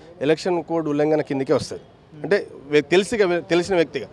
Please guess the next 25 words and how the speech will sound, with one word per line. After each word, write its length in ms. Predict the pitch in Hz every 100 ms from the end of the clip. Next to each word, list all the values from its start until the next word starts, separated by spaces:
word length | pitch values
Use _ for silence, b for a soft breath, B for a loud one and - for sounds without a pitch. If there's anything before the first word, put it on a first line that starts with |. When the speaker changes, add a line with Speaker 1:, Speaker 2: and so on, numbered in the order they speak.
| B B B -
Speaker 1:
అది 160 | 170
తెలిసి 440 | 202 185 202 196 240
కూడా 240 | 208 226
మీరు 440 | 214 196 202 226 156
ఎలక్షన్ 360 | 160 - 220
స్టంట్ 320 | 202 196 190 180
కోసమే 400 | 185 180 180 180
గవర్నమెంట్ 520 | 156 160 170 180 165
మాది 300 | 160 165 175
కదా 140 | 170
మేము 180 | 170 165
చెప్పినట్టు 360 | 151 147 170 156
నడుస్తుంది 440 | 151 147 160 151
అనే 240 | 147 147 143
కా-, 200 | 143 139
మూర్ఖత్వం 560 | 139 139 147 127 98
అది. 100 | 95 - B B B
కానీ 200 | 156 226 -
జనాలు 340 | 127 147 180 202
గమనిస్తూ 500 | 185 190 190 - 196
ఉన్నారు. 540 | 196 202 247 - - -
తప్పకుండా 520 | 143 147 170 175 180 175
జూబ్లీ 360 | 147 160 175
హిల్స్ 180 | 175 -
ప్రజలు 220 | 170 170